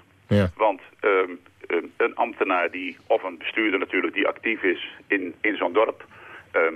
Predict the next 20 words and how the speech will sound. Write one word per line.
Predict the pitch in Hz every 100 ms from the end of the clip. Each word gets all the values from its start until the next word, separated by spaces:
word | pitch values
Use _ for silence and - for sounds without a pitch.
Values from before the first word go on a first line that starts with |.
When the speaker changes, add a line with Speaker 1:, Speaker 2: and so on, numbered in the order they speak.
| 71
Speaker 2:
is | - -
op | -
dat | 98
moment | 95 85
vraagbaak | - 95 90 - 92 82 -
voor, | 95 82 82 - _ -
eh, | 78 80
elke | - 92 104
burger. | 127 120 - _ -
Speaker 1:
Scheelt | - 131
het | 135 -
veel | 151
geld | 143 156 196
als | - 123
u |
niet | 143 143 131
een | 127
gemeentehuis | 113 143 139 120 127 107
bouwt? | 131 196 - _ - - - -
Speaker 2:
Ja, | 95 90